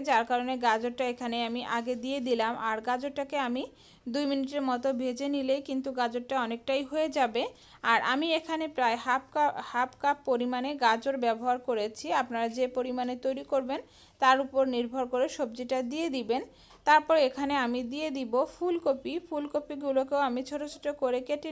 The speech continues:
নিয়েছি আর এটাও আমি এখানে নিয়েছি হাফ কাপ পরিমাণে।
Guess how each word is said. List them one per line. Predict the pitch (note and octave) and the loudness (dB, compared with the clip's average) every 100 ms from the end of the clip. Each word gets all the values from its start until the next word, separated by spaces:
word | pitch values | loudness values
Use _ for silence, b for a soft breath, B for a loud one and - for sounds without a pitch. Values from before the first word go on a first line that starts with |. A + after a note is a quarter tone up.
| D4 | -4
নিয়েছি | A3+ A3+ C#4+ A4 B B B - | -4 -6 -6 -8 B B B 0
আর | A#3+ | 2
এটাও | C4 C#4 D4 C#4 | 2 2 4 4
আমি | B3+ C4 A#3+ | 2 -2 -4
এখানে | C4 B3 B3 | -4 -4 -2
নিয়েছি | B3 A#3 A#3 C#4+ C#4 | -2 -2 -4 -10 -2
হাফ | C#4 B3 - | -2 -2 -2
কাপ | C#4+ C#4 C#4 | -2 0 0
পরিমাণে। | B3 B3 A#3+ B3+ | 2 2 0 -2